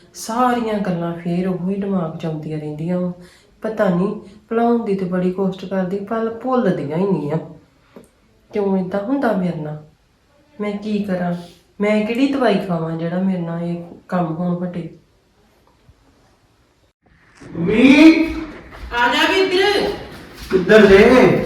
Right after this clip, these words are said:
Speaker 1: ਇੱਧਰ।
Speaker 2: ਕੀ ਗੱਲ ਆ, ਦਵਾਈ ਫੜ ਕੇ ਬੈਠੇ ਜੇ ਤੁਸੀਂ?
Speaker 1: ਦਵਾਈ ਫੜ ਕੇ ਬੈਠੀ, ਜਿੱਥੇ ਤੇਰਾ ਨਹੀਂ ਦਿਮਾਗ ਕੰਮ ਕਰਦਾ ਉੱਥੇ ਮੇਰਾ ਕਰ ਦਿੰਦਾ।
Speaker 2: ਉਹ ਲਿਆਓ, ਮੈਂ ਰੱਖ ਲੂੰਗਾ ਉੱਥੇ, ਸਰਾਣੇ ਰੱਖਣੀ ਆ ਕਿ ਹੁਣ ਇੱਧਰ?
Speaker 1: ਸਰਾਣੇ ਰੱਖਣੀ,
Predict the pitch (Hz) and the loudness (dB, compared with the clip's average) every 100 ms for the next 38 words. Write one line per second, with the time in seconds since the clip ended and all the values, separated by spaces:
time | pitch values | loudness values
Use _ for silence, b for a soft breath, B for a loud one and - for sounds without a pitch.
0 | - - - - - - - - - 220 | -6 -10 -18 -20 -18 -16 -16 -18 -10 -8
1 | 220 294 302 - _ _ - - - - | -4 -2 -2 -4 _ _ -20 -20 -20 -20
2 | - - - - - - - - - - | -20 -18 -18 -20 -20 -20 -20 -20 -20 -20
3 | - - - - - - - - - - | -20 -14 -12 -10 -14 -16 -16 -14 -12 -12
4 | - - - - - - - - - - | -14 -16 -12 -10 -10 -10 -12 -10 -4 -4
5 | - - 156 185 - - - - - 190 | -6 -8 -8 -8 -10 -12 -12 -12 -10 2
6 | 196 214 202 214 220 196 175 147 151 156 | 6 8 10 10 10 12 12 12 10 10
7 | 208 214 - 208 208 202 190 - - - | 10 12 12 12 12 12 12 10 6 -8
8 | - - - - - - - 220 240 240 | -16 -20 -20 -20 -20 -20 -4 4 8 8
9 | 262 254 233 285 254 262 285 285 302 285 | 8 8 8 6 4 6 6 8 8 6
10 | 262 247 220 240 247 240 233 226 226 220 | 6 8 8 8 8 8 8 8 8 8
11 | 208 240 254 269 247 220 202 190 170 170 | 6 6 6 6 8 8 8 6 4 6
12 | 226 240 247 190 208 226 226 226 185 175 | 10 12 12 12 12 12 12 12 12 12
13 | 208 202 196 208 202 202 165 208 226 226 | 12 10 12 10 12 12 12 10 10 12
14 | 220 233 269 262 220 185 240 - - 233 | 12 12 12 12 12 12 10 8 4 2
15 | 220 196 175 170 202 208 233 190 185 | 4 4 2 2 0 0 4 6 6